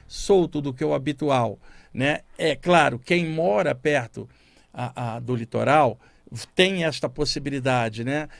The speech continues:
Mas eu, pra mim, tô morando aqui no, na cidade grande, São Paulo, na ci-, a maior cidade do país. Vocês imaginem a poluição, a quantidade de gente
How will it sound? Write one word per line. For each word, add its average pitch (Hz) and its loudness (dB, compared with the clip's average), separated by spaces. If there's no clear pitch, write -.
Mas 180 -2
eu, 214 4
pra 220 2
mim, 202 -4
tô 185 -4
morando 190 -2
aqui 180 -2
no, 180 -4
na 180 -2
cidade 175 0
grande, 151 -6
São 143 -6
Paulo, 151 -2
na 143 -4
ci-, - -8
a 135 -8
maior 131 -4
cidade 156 -4
do 147 -12
país. 160 -6
Vocês 190 -2
imaginem 202 -2
a 127 -2
poluição, 170 -4
a 156 -8
quantidade 160 -4
de 156 -10
gente 151 -4